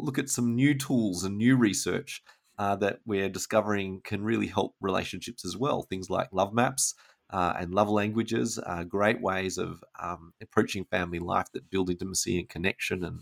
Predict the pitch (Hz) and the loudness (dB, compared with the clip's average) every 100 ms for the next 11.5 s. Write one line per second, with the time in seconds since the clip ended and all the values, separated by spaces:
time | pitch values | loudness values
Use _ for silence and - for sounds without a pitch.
0 | - 87 87 90 90 85 90 87 101 - | -12 -8 2 4 4 0 -4 -10 -12 -10
1 | - - - _ _ - 175 196 139 - | -6 -6 -8 _ _ -4 -2 -2 -2 2
2 | 127 - 104 - 156 143 123 110 117 110 | 2 2 -2 -2 0 4 4 4 2 2
3 | - 135 147 131 120 - 98 90 95 117 | 0 0 0 -2 -6 -6 -4 -4 -2 -4
4 | - _ _ _ _ _ 175 196 190 156 | -6 _ _ _ _ _ 2 4 6 6
5 | 120 110 - 107 107 120 185 233 233 254 | 6 6 4 4 4 4 2 0 -2 0
6 | 160 98 120 175 _ _ _ - 117 117 | 2 2 2 0 _ _ _ -2 0 0
7 | 113 120 - 110 135 135 113 104 117 - | -2 -2 -2 4 2 4 4 6 4 -2
8 | 104 95 95 101 98 87 87 98 98 85 | 0 0 0 2 2 0 -2 -2 0 -2
9 | - - - - 85 - 73 - - 120 | -2 -2 -2 -4 -4 -4 -8 -8 -6 -2
10 | 107 104 _ - 98 98 92 - 90 92 | 0 -2 _ -8 -2 -2 -2 -2 -2 0
11 | 95 92 92 - | 0 0 -2 -4